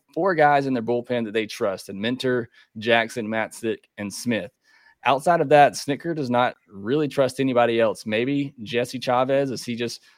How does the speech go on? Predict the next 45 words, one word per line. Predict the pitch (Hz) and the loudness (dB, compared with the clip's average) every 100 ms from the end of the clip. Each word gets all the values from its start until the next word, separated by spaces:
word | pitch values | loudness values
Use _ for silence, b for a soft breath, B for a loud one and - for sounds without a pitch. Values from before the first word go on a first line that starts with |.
| _ | _
throws | - 113 120 | -2 0 0
ninety | 113 107 117 117 117 | 0 0 0 2 2
up, | 113 _ | 2 _
ninety | 113 113 120 | -2 0 0
miles | 120 117 | 0 0
per | 117 | 2
hour | 113 117 117 | 4 4 4
up | 117 | 2
there | 123 117 120 | 2 2 2
and | 98 | 0
hopes | 113 110 | -4 -4
that | 113 107 | -8 -4
the | 107 | -2
other | 110 | -2
team | 104 117 107 | -2 -6 -2
doesn't | 113 107 101 | -2 -2 -4
crush | 110 110 107 | -2 -2 -6
it. | 92 | -6
But, | 104 98 B B B B | -4 -4 B B B B
uh, | 117 110 98 127 | 2 4 2 -2
those | 131 170 208 | 0 2 2
are | |
really | 185 175 170 | 2 4 2
the | 151 | 0
four | 147 143 | 0 2
guys | 135 131 127 123 | 4 2 2 -2
that | 107 | -8
he's | 117 - | -8 -6
trust. | - 175 117 - - | 0 2 2 -2 -8
And | 120 123 117 | -6 -4 -2
so | 135 127 123 - _ - | 0 2 0 -8 _ -4
in | 131 | 0
one | 139 208 | 2 0
of | |
these | 226 135 | 0 0
bullpen | 151 196 156 139 | 0 2 0 2
games, | 135 135 135 127 | 0 0 -2 -4
it, | - 123 - - - | -10 -14 -14 -18 -18
you | - 131 | -8 -4
know, | |
if | 127 | -4
the | 127 | 0
Braves | 151 175 | 2 0
score | - 170 170 156 b b b - | -2 2 2 2 b b b -2
early | 127 170 190 | 2 2 0